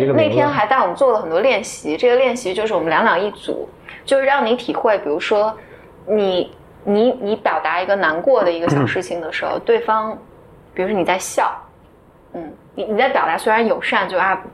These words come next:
Speaker 2: 不，不，不要那个，不要难过，很开心。
Speaker 1: 对，对，对，对。
Speaker 2: 然后或者有的，有的妈妈是就是 frozen 的那个 face，就是没有，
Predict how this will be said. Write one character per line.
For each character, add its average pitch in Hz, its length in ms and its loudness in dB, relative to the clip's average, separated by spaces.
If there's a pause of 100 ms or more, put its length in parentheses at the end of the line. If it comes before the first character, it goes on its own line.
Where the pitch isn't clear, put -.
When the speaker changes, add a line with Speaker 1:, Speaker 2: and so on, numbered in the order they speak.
(680)
Speaker 2:
不， 131 120 -4
不， 240 200 0
不 220 140 0
要 262 180 4
那 233 140 -4
个， 180 380 0 (200)
不 220 60 2
要 285 100 4
难 214 180 0
过， 220 180 2
很 185 80 -8
开 180 200 0
心。 165 100 4
Speaker 1:
对， 160 100 2
对， 156 80 0
对， 151 100 2
对。 135 160 2 (120)
Speaker 2:
然 196 100 2
后 240 160 2
或 240 180 0
者 175 340 0 (200)
有 196 200 4
的， 240 140 4
有 202 160 4
的 226 60 4
妈 269 200 4
妈 247 180 2
是 196 320 0
就 185 120 -2
是 185 140 -4
frozen 220 640 0
的 156 160 -4
那 160 80 -10
个 - 100 -10
face， - 380 -2
就 208 100 -8
是 190 60 -6
没 196 160 0
有， 240 180 2